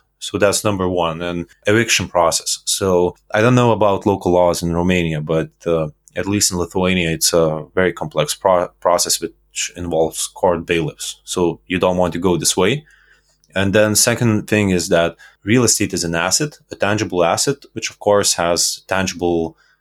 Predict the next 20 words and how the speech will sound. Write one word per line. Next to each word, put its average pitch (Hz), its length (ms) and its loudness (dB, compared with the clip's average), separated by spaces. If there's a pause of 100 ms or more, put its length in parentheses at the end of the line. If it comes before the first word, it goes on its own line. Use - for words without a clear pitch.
(100)
furniture 92 1080 2 (360)
and 98 160 0
all 101 140 4
the 95 120 2
other, 95 280 4
uh, 85 160 -4 (480)
things 107 280 2
involved 90 640 0 (360)
in 131 180 -2
it. - 260 -2 (420)
So 117 460 2 (460)
it 117 140 -12
naturally 113 420 0
has 95 320 0
its, - 300 0
uh, 82 360 0 (280)
term 101 240 2
of 87 180 -4
functionality. 90 800 -4 (160)
So 90 400 -2